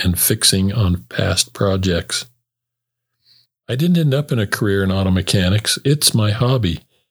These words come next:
but I was blessed to pursue a college education and later a master's degree. In my career, I work in a very specialized area, and I've become somewhat of an expert. But am I an intellectual, or am I wise?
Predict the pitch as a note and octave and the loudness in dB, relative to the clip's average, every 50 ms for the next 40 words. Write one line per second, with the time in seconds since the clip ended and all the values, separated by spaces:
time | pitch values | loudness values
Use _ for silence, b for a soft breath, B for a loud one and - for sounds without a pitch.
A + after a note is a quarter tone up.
0 | _ _ _ _ _ _ _ - G#2+ A2 C3 D3+ D#3 D3+ C3+ B2 - C3 A#2+ A#2+ | _ _ _ _ _ _ _ -8 -4 -2 0 0 2 0 0 -2 -2 0 0 0
1 | A#2 - - - A2 - A#2 G#2+ - - C3 B2 A2+ G#2 - - - A#2+ A2+ A#2 | 0 0 -2 -2 -2 -2 0 0 0 2 2 2 0 0 -2 -2 -2 -2 0 0
2 | A#2 G#2+ A2 A2 G#2+ G2 A2 G#2+ - - G#2+ G2 F#2+ - - A2 G#2+ G#2+ G2+ G2+ | 0 0 0 0 0 0 -2 -2 -2 0 0 0 2 2 2 2 2 2 2 2
3 | G2+ G2+ G2+ G2 G2 G2 G2 F#2+ G2 G2 G#2+ A2+ A2+ - - - F#2+ F#2 - - | 2 0 0 0 0 2 2 2 2 2 2 2 2 0 0 -2 -2 -2 -2 -2
4 | G2+ G2 - G2+ F2+ E2 D2+ - - _ _ _ _ _ _ _ _ _ _ _ | -2 -2 0 0 0 0 -2 -6 -12 _ _ _ _ _ _ _ _ _ _ _
5 | _ _ _ _ - A2+ A#2 A2+ A#2 C3+ D#3 E3+ F3 - - G#2 F#2+ F#2+ F#2+ G2+ | _ _ _ _ -2 0 2 2 2 2 2 0 -2 -2 -2 0 0 2 0 0
6 | G#2 - - B2+ A#2 B2 C3 A#2 A#2 A#2 A2+ A2 - A2+ G2+ F#2+ G#2+ A2 A2 G#2 | -2 -4 -4 -2 -2 0 0 0 0 -2 -2 -2 -2 0 0 0 0 0 0 0
7 | G2+ - - - - A#2+ A2 - - B2+ A#2 A2 G#2+ G#2+ G#2 - B2+ A2+ A#2 A#2 | 0 -2 -2 -2 -2 0 0 0 0 0 0 0 2 0 0 0 0 0 0 0
8 | G#2+ F#2+ F2 E2 F2 - - _ _ _ _ - A2+ A2+ B2+ C#3+ D#3 C#3+ C#3 C3+ | 0 0 0 -2 -4 -6 -12 _ _ _ _ -4 -2 0 0 0 0 0 0 -2
9 | C3 - - B2 A#2+ B2 A#2 - - A#2 A#2 A2+ A#2 A2+ A#2+ A#2+ B2 B2 A#2 - | -2 -2 -2 0 0 0 0 2 2 2 2 2 2 0 0 0 0 -2 -2 -2
10 | A2+ C3+ C#3 - - - - G2+ E2+ - - - - _ _ _ _ _ _ _ | -2 -2 0 -2 -2 -2 -2 -2 -2 -2 -6 -12 -16 _ _ _ _ _ _ _
11 | _ _ _ _ _ _ - G2+ F#2+ G2 G2+ G2 G2 F#2+ F#2+ F2+ F2+ F#2 G2 G2 | _ _ _ _ _ _ -4 -2 0 2 2 2 2 2 2 2 2 2 2 2
12 | F#2+ E2+ E2+ F#2+ G2+ - - - C3+ C3 D3 E3 D#3 - _ _ _ _ _ _ | 2 2 2 0 0 0 0 0 0 0 0 0 -4 -6 _ _ _ _ _ _
13 | - G2 F#2+ - G#2+ G#2 G2+ G2 F#2 F2 E2+ E2+ E2+ F2+ F2+ F2+ G#2 C3 D#3 E3 | -4 -4 -2 0 2 2 2 2 2 0 0 0 0 0 0 2 2 2 0 0
14 | D3+ - | -2 -4